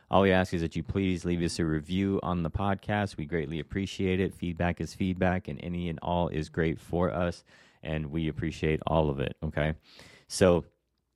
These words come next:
again, my name is Ryan Strong here at the Channel Junkies with Jesse Dow and Jackson Wilkie. They also have the podcast, the Walk and Talk Podcast, where Jackson just gets super passionate about YouTube for real estate,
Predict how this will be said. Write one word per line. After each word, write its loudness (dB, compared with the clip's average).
again, 4
my 4
name 4
is 0
Ryan 2
Strong 2
here 4
at 0
the -8
Channel 2
Junkies -2
with 2
Jesse 0
Dow 4
and -2
Jackson -2
Wilkie. 2
They 0
also -2
have 0
the -8
podcast, 0
the -2
Walk 0
and -2
Talk 0
Podcast, 0
where -8
Jackson 0
just -4
gets -4
super 2
passionate 2
about 0
YouTube -6
for -8
real 6
estate, 4